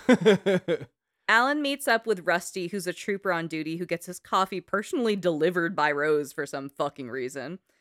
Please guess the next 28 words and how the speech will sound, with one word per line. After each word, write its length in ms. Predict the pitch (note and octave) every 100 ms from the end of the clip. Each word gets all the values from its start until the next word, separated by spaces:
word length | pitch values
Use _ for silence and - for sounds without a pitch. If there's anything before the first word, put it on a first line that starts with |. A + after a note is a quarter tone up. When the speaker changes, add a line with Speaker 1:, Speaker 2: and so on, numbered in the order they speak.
| _ _ _
Speaker 2:
and 260 | F#3 F#3 D3+ _
helps 320 | - G3 -
him 100 | G3+
get 180 | F#3 F3+
the 60 | F3
cabin 340 | - D#3 D#3
rental 320 | C#3+ D3 G#2
set 220 | - - D#2+
up. 260 | B1 - _ _ _ _ -
Barry's 360 | F#3 G#3 A3+
in 100 | B3
his 180 | C4 A3+
ear 300 | A#3+ A3+ G#3+
like, 260 | F#3 F3+ -
"Hey, 240 | A3+ G#3
you 140 | G#3+ A3
probably 320 | D4 E4+ G#4+
shouldn't 420 | - G3 F#3+ -
meet 220 | D#3+ F3 F#3
with 140 | D#3+
the 100 | D#3
kidnapper 540 | D#3 D#3 D3 F3 G3+
alone, 520 | G3 F#3+ F3 G3 A#3 B3+
'cause 180 | G#3
that 200 | E3+ D#3+
seems 260 | - E3 -
fucking 380 | E3 E3 E3 D#3
insane." 500 | D3 - D3 A3